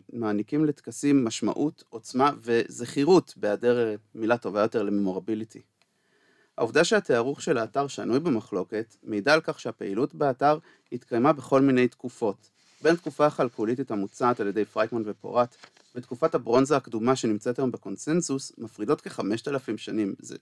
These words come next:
זה המון זמן. דוקטור יונתן מזרחי חפר במקום, תאריך את האתר לברונזה המאוחרת, אבל אין עוד חוקרים שחושבים ככה.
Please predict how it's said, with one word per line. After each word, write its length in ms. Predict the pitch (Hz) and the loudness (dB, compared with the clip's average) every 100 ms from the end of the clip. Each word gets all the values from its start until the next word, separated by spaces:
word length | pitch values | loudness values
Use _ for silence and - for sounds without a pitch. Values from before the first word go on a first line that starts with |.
| _ _ | _ _
זה 180 | - 95 | -6 -2
המון 300 | 110 127 117 | 4 4 2
זמן. 340 | 101 113 92 - _ _ _ _ _ _ _ _ _ _ _ _ _ - | 2 4 4 -2 _ _ _ _ _ _ _ _ _ _ _ _ _ -2
דוקטור 300 | 175 226 180 | 0 4 6
יונתן 380 | 165 185 185 147 | 8 8 8 6
מזרחי 460 | 131 135 151 - | 6 4 4 2
חפר 280 | 117 117 127 | -8 2 4
במקום, 540 | 147 143 120 123 120 107 | 6 4 4 2 2 2
תאריך 280 | 120 123 | 0 -2
את 60 | - | 0
האתר 220 | 117 131 123 | -2 0 -2
לברונזה 420 | 107 113 123 135 | -2 0 2 2
המאוחרת, 640 | 123 104 - 165 160 147 | 2 0 0 0 2 0
אבל 200 | 120 123 | -2 0
אין 140 | 123 139 | 2 2
עוד 200 | 127 - | 0 -8
חוקרים 360 | 104 - 110 | -12 -4 -6
שחושבים 480 | 107 - 95 101 101 | -6 -14 -14 -4 -4
ככה. 300 | 101 - | -6 -14